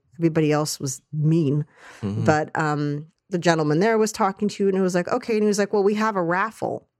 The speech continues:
Speaker 1: And we're like, "Oh." And we got number one and then number three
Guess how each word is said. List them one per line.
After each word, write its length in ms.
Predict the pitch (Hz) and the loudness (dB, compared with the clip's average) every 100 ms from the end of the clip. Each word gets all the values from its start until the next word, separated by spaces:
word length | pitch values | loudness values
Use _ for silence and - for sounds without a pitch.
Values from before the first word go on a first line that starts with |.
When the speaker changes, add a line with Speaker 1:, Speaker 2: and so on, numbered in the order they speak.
| - | -6
Speaker 1:
And 140 | 180 | 0
we're 140 | 170 180 | 2 2
like, 220 | 175 - | 0 -2
"Oh." 320 | 214 240 - 143 _ - | -2 0 -2 -8 _ -4
And 480 | 165 165 160 160 160 - - _ _ | 0 2 2 0 -2 -6 -12 _ _
we 220 | 165 180 165 | -4 -2 0
got 380 | 160 160 - _ - | 0 0 -4 _ -6
number 500 | 170 190 190 185 175 | 0 2 2 2 2
one 560 | 165 165 165 180 190 - | 2 0 0 0 -2 0
and 180 | 165 | 0
then 160 | 165 165 | 2 2
number 280 | 165 156 147 | 2 2 -2
three 520 | - 165 156 139 139 | -4 -2 0 0 -4